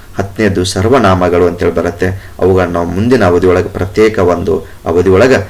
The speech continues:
ಅದನ್ನ ನ-, ನೋಡೋಣ. ಹೌದಾ ಆತ್ಮೀಯರೇ? ಈ ರೀತಿ ನಾವು ಈ ನಾಮಪದಗಳ ಬಗ್ಗೆ ಒಂದು ಸರಿಯಾದ ಒಂದು ಅಧ್ಯಯನವನ್ನ ಮಾಡುತ್ತೇವೆ. ನೀವು ಸಹ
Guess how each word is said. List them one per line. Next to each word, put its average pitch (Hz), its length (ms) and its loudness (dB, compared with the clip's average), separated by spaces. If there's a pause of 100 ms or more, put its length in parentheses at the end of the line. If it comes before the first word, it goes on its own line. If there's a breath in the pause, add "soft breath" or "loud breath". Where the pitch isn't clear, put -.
(160 loud breath)
ಅದನ್ನ 87 240 -2
ನ-, 85 280 -4
ನೋಡೋಣ. 98 320 2 (440 loud breath)
ಹೌದಾ 98 180 2
ಆತ್ಮೀಯರೇ? 113 680 0 (1600 loud breath)
ಈ 208 160 4
ರೀತಿ 127 300 4
ನಾವು 110 480 2 (160)
ಈ 104 120 2
ನಾಮಪದಗಳ 98 680 2
ಬಗ್ಗೆ 95 480 2 (260)
ಒಂದು 92 200 0
ಸರಿಯಾದ 107 640 2 (260 loud breath)
ಒಂದು 92 160 0
ಅಧ್ಯಯನವನ್ನ 95 600 2 (380 loud breath)
ಮಾಡುತ್ತೇವೆ. 95 600 0 (200)
ನೀವು 117 280 2
ಸಹ 127 460 0